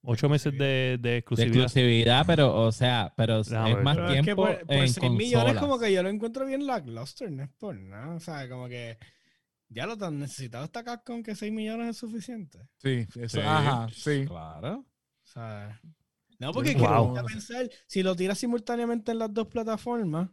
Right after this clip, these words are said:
Speaker 4: Vas a vender mucho más. <laughs>
Speaker 2: o sea, tienes la, tienes, porque Monster Hunter World en P C tiene,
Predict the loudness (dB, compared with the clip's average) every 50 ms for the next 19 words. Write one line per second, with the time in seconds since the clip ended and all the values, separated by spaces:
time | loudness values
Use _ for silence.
0 | _ _ -6 -4 -2 0 0 0 0 0 0 0 -2 -2 -4 -4 -4 -6 -6 -8
1 | -10 -10 -12 -14 -18 -20 _ _ _ _ _ -16 -16 -16 _ _ _ -18 -18 -18
2 | _ _ _ -6 -2 0 0 2 2 0 0 -2 -4 -6 -10 -14 -12 -8 -4 -4
3 | -2 -2 -2 -2 -2 -4 -4 -6 -8 -8 -6 -4 -4 -4 -6 -8 _ _ -14 -12
4 | -10 -8 -6 -8 -8 -10 -12 -12 -10 -8 -6 -6 -6 -6 -8 -8 -6 -8 -8 -8
5 | -10 -10 -10 -10 -8 -6 -4 -4 -4 -6 -8 _ _ _ -12 -10 -8 -8 -6 -6
6 | -6 -4 -6 -6 -6 -8 -14 -12 -10 -8 -8 -8 -8 -10 -14 -14 -12 -10 -8 -8
7 | -8 -8 -10